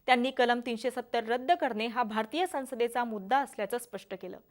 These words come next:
काश्मीर प्रश्नावर पक्षाच्या भूमिकेचं ब्रिटनच्या हिंदू संघटनांनी स्वागत केलं. यानंतर त्यांनी ब्रिटनमधील हिंदू मतदारांना आकर्षित करण्यासाठी मंदिरांनाही भेट दिली.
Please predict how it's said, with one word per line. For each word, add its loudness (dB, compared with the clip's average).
काश्मीर 4
प्रश्नावर 0
पक्षाच्या 2
भूमिकेचं -2
ब्रिटनच्या 0
हिंदू -4
संघटनांनी -4
स्वागत 0
केलं. -6
यानंतर 6
त्यांनी 0
ब्रिटनमधील 0
हिंदू -4
मतदारांना 0
आकर्षित -4
करण्यासाठी -2
मंदिरांनाही 4
भेट -4
दिली. -4